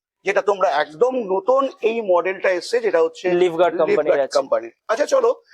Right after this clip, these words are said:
Speaker 1: আমরা কিন্তু এর আগে কোনোদিনই আমরা সোডিগো কোম্পানিতে দেখিনি, হয়তো, হয়তো আমি যখন ভিডিও করছি হয়তো এর আগেও হয়তো ছিল সেই, এই পিছনে, আহ, বিশেষ করে, আম, আহ, কন্ট্রোলার মোটরটা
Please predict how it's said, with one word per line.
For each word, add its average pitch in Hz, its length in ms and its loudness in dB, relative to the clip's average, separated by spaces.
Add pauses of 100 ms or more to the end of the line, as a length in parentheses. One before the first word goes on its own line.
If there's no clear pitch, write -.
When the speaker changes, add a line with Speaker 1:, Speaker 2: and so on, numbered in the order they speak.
(140)
Speaker 1:
আমরা 226 260 -2
কিন্তু 269 360 -6
এর 233 160 2
আগে 226 200 0
কোনোদিনই 254 540 -2
আমরা 247 260 0
সোডিগো 226 320 -6
কোম্পানিতে 226 560 -2 (380)
দেখিনি, 202 420 -2
হয়তো, 226 300 0
হয়তো 269 300 0 (260)
আমি 220 300 -2
যখন 240 340 0
ভিডিও 190 280 -6
করছি 214 260 -2
হয়তো 208 160 -2
এর 196 200 0
আগেও 180 240 0
হয়তো 196 300 -2
ছিল 220 340 -4
সেই, 165 280 -10 (300)
এই 262 160 -2
পিছনে, 233 580 0 (100)
আহ, 170 160 2
বিশেষ 190 260 -14
করে, 202 280 -2 (380)
আম, 139 420 0
আহ, 151 160 0
কন্ট্রোলার 214 520 0
মোটরটা 185 440 0